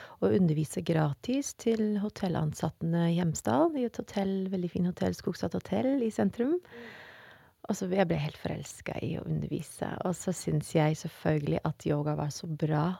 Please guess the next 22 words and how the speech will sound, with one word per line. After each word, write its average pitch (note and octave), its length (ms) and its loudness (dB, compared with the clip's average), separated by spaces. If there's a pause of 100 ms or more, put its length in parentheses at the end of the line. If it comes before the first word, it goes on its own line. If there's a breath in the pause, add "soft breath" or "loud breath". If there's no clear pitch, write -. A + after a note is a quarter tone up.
(120)
for - 240 -2
meg A#3 540 4
og F3 300 4
for - 240 2
alle, G#3+ 400 6 (100)
at E3+ 140 0
jeg G3 160 4
ville E3 260 4
gjerne D#3+ 460 4 (480 loud breath)
gi F3 200 2
den D#3+ 220 4
verktøy E3 800 0
videre D#3+ 380 0
til - 180 -6
andre, D3+ 360 0
så - 220 -6
de E3 140 -4
kunne E3 280 -2
også - 380 -4
føle D3+ 380 2
de D#3 100 0
gode D3+ 640 4